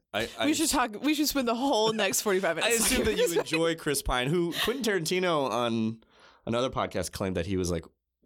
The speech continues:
Speaker 1: Chris Pine was one of his favorite young actors, which is
Speaker 2: Which is so fascinating 'cause wasn't it Tarantino who, like,
Speaker 1: was
Speaker 2: i-,
Speaker 1: gonna
Speaker 2: if he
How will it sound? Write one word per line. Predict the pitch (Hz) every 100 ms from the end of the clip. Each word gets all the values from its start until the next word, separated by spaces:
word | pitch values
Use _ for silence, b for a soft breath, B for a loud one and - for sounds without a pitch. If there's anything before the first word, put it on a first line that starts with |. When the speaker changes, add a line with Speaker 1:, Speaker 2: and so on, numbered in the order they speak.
| - -
Speaker 1:
Chris | - -
Pine | 101
was | 87 85
one | 90
of | 82
his | 90 -
favorite | 85 85 85 73 - _
young | - 85 78
actors, | 78 - - -
which | - -
is | - - B B B
Speaker 2:
Which | 311 349
is |
so | - 311
fascinating | 294 311 320 254 208 208
'cause | 208 233 214 196 - - _ _ _ -
wasn't | 226 262
it | 262
Tarantino | 220 226 202 202 196 202 202
who, | 185 190
like, | 160 156 - - - _ _ _ _ 90
Speaker 1:
was | 95
Speaker 2:
i-, |
Speaker 1:
gonna | 104 101
Speaker 2:
if |
he | 104